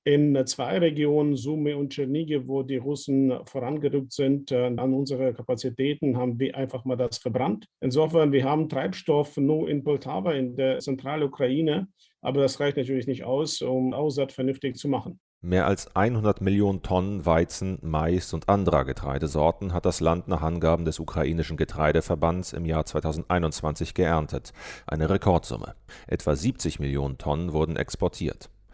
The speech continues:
Speaker 2: Der Agrarsektor macht laut Weltbank etwa zehn Prozent des Bruttoinlandsprodukts der Ukraine aus. Das verdankt das Land seinen geologischen Gegebenheiten. Weite Teile, vor allem der Süd- und Zentralukraine,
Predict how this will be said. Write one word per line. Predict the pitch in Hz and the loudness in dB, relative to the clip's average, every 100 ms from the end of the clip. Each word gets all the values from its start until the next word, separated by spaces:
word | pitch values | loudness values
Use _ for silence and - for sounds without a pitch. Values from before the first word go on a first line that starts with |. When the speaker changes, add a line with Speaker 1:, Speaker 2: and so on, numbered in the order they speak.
| - - 98 | -18 -4 0
Speaker 2:
Der | 90 | 2
Agrarsektor | 92 87 92 101 101 107 - 117 110 | 2 2 4 4 4 0 2 4 4
macht | 98 90 92 | 4 0 2
laut | 85 76 | 2 4
Weltbank | 82 87 - 104 107 | 4 4 2 0 0
etwa | - - 107 | -4 -2 -2
zehn | - 107 92 | 2 2 4
Prozent | 113 - 90 98 95 | 2 0 0 0 -2
des | 87 - | -6 -2
Bruttoinlandsprodukts | 95 101 95 87 73 67 80 69 - - | 0 2 2 2 -2 -2 -4 -2 -4 -6
der | - 71 | -4 -2
Ukraine | - 78 69 64 - | 0 -2 -2 -6 -8
aus. | 110 - - - - - - | -10 -14 -18 -18 -20 -18 -8
Das | 60 | -6
verdankt | - 78 80 95 | -4 0 2 2
das | 95 - | 0 2
Land | 82 87 95 | 2 2 2
seinen | 90 90 | 0 0
geologischen | 78 87 82 82 85 85 90 | 2 4 4 4 2 0 0
Gegebenheiten. | 90 98 78 64 - - - - - - - - | 2 4 2 0 -6 -10 -14 -20 -20 -20 -20 0
Weite | 82 85 113 | 4 4 4
Teile, | 95 90 95 113 | 2 4 6 4
vor | 113 92 | 2 -2
allem | 78 78 | -2 0
der | 76 71 | 0 -2
Süd- | 76 90 - | 0 -2 -2
und | 76 71 | -8 -6
Zentralukraine, | 69 - 90 101 - - - 71 78 | -6 -2 4 4 4 -2 -4 -2 -2